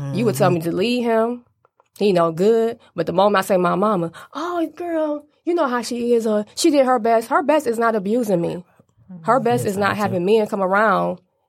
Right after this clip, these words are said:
Speaker 1: Eh, whether you know, like I said, there's no manual, but it's a moral to it.
Speaker 2: Absolutely.
Speaker 1: And you know when you're wrong.
Speaker 2: Absolutely. Okay, so we gotta wrap up. So really, really quick,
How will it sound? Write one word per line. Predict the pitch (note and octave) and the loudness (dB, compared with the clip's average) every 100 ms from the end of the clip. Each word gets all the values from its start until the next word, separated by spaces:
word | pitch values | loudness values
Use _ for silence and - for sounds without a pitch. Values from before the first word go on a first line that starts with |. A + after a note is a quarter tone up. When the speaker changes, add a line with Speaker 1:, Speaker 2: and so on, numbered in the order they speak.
| _ | _
Speaker 1:
Eh, | - - _ _ _ | -16 -16 _ _ _
whether | F#3 A3 G#3 | 2 2 2
you | G3 B3 | 0 0
know, | A#3 G#3 | 4 4
like | F#3 | 2
I | G3+ | -2
said, | G3+ | 0
there's | F#3 | 0
no | G#3 | 2
manual, | F#3 F#3 B3 F#3+ E3 | 2 2 2 0 -2
but | E3 F3 | -2 -2
it's | F3+ F#3 | -2 -2
a | |
moral | E3+ F3+ G3 G#3+ E3+ | -4 0 2 2 0
to | - E3+ | -4 -10
it. | D3+ - | -10 -4
Speaker 2:
Absolutely. | D#3 C#3+ - D3 E3+ | -2 -2 -2 -2 0
Speaker 1:
And | |
you | F3 | 2
know | G3+ | 4
when | F#3 | 4
you're | F3 E3+ | 2 0
wrong. | F3+ F3 D3+ F3 - | 0 0 -6 -12 -4
Speaker 2:
Absolutely. | D3 D3 C#3 A#2+ - A#2+ - - - - - | -4 -2 -6 -8 -8 -10 -12 -18 -18 -18 -6
Okay, | G#3+ A3+ G3+ | -4 -2 -2
so | A3 | -2
we | B3+ | 0
gotta | C#4 C4+ | 2 4
wrap | B3 A3 A3 | 4 2 2
up. | E3 G#2+ | -2 -4
So | - F#3 | -4 -2
really, | F#3 A#3+ C4 | 2 2 4
really | B3+ A#3+ | 2 2
quick, | - G3 C3 - | 0 -2 -2 -8